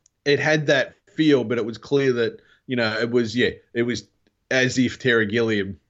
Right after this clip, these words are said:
you know, someone else's interpretation of what he thought stuff should look like. And it was, it was, it was definitely not him, but it was, it had that, that feel to it. And it's just, you know, this, and he, it's interesting 'cause he doesn't like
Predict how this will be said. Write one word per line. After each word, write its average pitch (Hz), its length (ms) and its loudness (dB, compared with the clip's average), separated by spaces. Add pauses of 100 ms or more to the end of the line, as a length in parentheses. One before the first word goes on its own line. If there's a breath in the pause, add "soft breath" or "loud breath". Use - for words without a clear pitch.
you 117 80 -2
know, 104 80 0
someone 113 320 -2
else's 104 320 -4
interpretation 101 760 -2 (320 soft breath)
of 101 320 0 (100)
what 110 340 0
he 113 120 0
thought 104 320 -2
stuff 95 280 -2
should 92 200 -6
look 95 200 -6
like. - 180 -8 (560)
And 101 100 0
it 92 80 -2
was, 104 240 0
it 107 240 0
was, 107 260 4
it 120 100 0
was 104 200 2
definitely 104 440 0
not 101 240 -2
him, 104 280 0
but 87 140 0
it 85 80 -2
was, 95 260 -6 (240 soft breath)
it 101 100 0
had 98 220 0
that, 87 300 0
that 98 240 -2
feel 95 300 -2
to 90 240 -12
it. - 160 -20 (420 soft breath)
And 127 200 0
it's - 180 -6
just, - 180 -12 (120)
you 143 100 0
know, 143 120 4
this, 147 460 2 (580 loud breath)
and 185 120 2
he, 170 180 0 (300 loud breath)
it's 208 480 -2
interesting 160 360 0
'cause 143 140 0
he 143 100 4
doesn't 147 480 0
like 123 580 -2